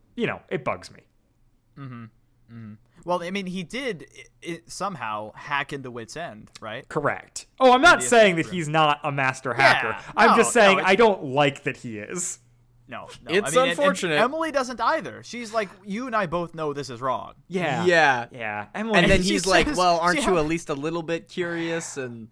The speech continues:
Speaker 2: Yeah.
Speaker 3: i-, it's,
Speaker 2: Well
Speaker 3: it's awfully, it, it makes me uncomfortable, especially with how consistently resistant Emily is the whole time, and how he's just like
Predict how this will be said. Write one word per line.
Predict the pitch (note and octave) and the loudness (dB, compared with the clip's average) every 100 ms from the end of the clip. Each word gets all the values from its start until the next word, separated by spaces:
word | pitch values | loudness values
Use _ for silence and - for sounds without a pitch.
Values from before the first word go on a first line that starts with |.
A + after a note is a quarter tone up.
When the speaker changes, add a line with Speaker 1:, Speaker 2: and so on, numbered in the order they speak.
| - | -18
Speaker 2:
Yeah. | F#3+ G3 D3+ A#2+ _ _ - | -10 -6 -6 -8 _ _ -10
Speaker 3:
i-, | E3 G#3 E3 | -6 -6 -2
it's, | A#3+ G#3+ | -2 0
Speaker 2:
Well | A3 C#4 | 0 0
Speaker 3:
it's | - | 0
awfully, | D4 F4+ - C#4+ C4 A3 D#3+ _ _ _ _ _ _ _ _ _ _ _ _ _ | 2 2 0 -8 -6 -6 -8 _ _ _ _ _ _ _ _ _ _ _ _ _
it, | E2+ C#4 - _ _ - | -12 -10 -12 _ _ -8
it | A4 A4+ | -6 -4
makes | D4 C#4+ - G3+ | 0 -2 -2 -4
me | G3+ | -2
uncomfortable, | F3 D3 D3+ C3 E3 C#3+ D3 C#3+ | -2 -2 -4 -4 -6 -4 -4 -4
especially | F3 - D#4+ D#4 C4+ | -6 2 2 2 -4
with | G#3 E3+ | -6 -2
how | F#3 F3 | -2 -2
consistently | F#3 D3+ - E3+ - E3+ D3+ E3+ D#3+ | -4 -8 -8 -8 -8 -12 -10 -12 -10
resistant | D3+ A#2 D#3 C#3+ - E3 | -10 -6 -6 -6 -6 -8
Emily | - D3 D#3+ D#3+ D#3 | -4 -6 -6 -8 -8
is | C3 E3 D#3 D3+ | -4 -2 -2 -6
the | D3+ | -8
whole | C3+ D3+ | -6 -8
time, | D3 D#3 C#3+ D3 D#3 D3+ | -6 -4 -2 -2 -4 -8
and | C3 B2+ | -8 -2
how | C#3 C3+ | -2 -2
he's | C3 B2+ | -8 -12
just | C3+ C#3 | -14 -6
like | B2+ A#2 | -6 -6